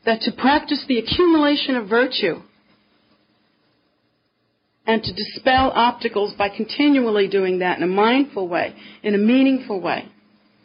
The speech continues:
one can actually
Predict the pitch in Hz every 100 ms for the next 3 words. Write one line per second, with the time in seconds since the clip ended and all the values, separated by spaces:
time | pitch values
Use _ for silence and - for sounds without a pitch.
0 | _ _ _ _ _ _ _ _ _ _
1 | _ _ _ _ _ _ _ - - 240
2 | 262 240 208 208 233 226 208 208